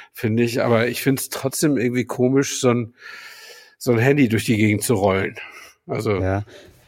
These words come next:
Speaker 2: Also, du hast ja schon gesagt, du, du nutzt manchmal das V W-Navi, weil's schöner aussieht, ja, und genau
Speaker 1: Ja.
Speaker 2: das meine ich. Also, Google Maps ist natürlich,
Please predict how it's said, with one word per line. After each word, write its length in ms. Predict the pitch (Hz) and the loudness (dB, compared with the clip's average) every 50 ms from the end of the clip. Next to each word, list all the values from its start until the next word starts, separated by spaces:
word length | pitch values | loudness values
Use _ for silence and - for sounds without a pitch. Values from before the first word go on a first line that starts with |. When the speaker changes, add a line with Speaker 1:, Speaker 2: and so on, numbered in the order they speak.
| - - - | -20 -6 -2
Speaker 2:
Also, 220 | - 117 127 - - - | 0 0 0 0 -2 0
du 140 | 117 139 151 | 4 4 4
hast 120 | - - | 4 2
ja 60 | - | 0
schon 120 | 185 175 160 | 0 0 2
gesagt, 300 | 127 117 156 160 - - | 4 4 2 2 2 0
du, 60 | 131 | -4
du 300 | 110 - 127 123 123 117 | -2 2 2 4 4 4
nutzt 400 | 123 123 135 160 - - - - | 4 4 4 4 4 2 0 0
manchmal 280 | 135 143 143 - 147 | 2 2 2 4 4
das 140 | 127 131 120 | 4 2 2
V 240 | - - 127 123 110 | 2 2 2 4 6
W-Navi, 1000 | 117 131 151 165 165 - - - _ _ - - 143 135 139 143 147 156 147 117 | 6 6 8 6 6 4 0 -6 _ _ -12 -4 0 2 4 6 6 6 6 6
weil's 200 | 127 123 117 - | 6 4 4 4
schöner 240 | - 170 165 135 87 | 2 4 4 4 4
aussieht, 320 | 80 101 - - 101 92 | 4 2 2 0 0 0
ja, 160 | 92 113 120 | 0 0 -2
und 100 | 117 110 - | -2 -2 0
genau 160 | 123 123 123 | 0 2 2
Speaker 1:
Ja. 100 | 123 113 | 2 0
Speaker 2:
das 160 | 120 117 107 120 | 0 0 0 0
meine 220 | 123 131 135 113 | 2 2 2 2
ich. 80 | 98 113 | 2 0
Also, 200 | 107 104 113 107 - - - - - _ | 0 0 -2 -2 -4 -10 -20 -20 -20 _
Google 260 | - 131 120 127 131 | -2 0 4 4 4
Maps 340 | 110 110 131 147 - - - | 6 6 4 2 0 -4 -6
ist 240 | - - - 143 - | -4 -4 -2 0 0
natürlich, 680 | - 127 113 - 147 143 139 135 120 - - - - | 0 0 2 4 4 6 6 6 4 0 -6 -16 -20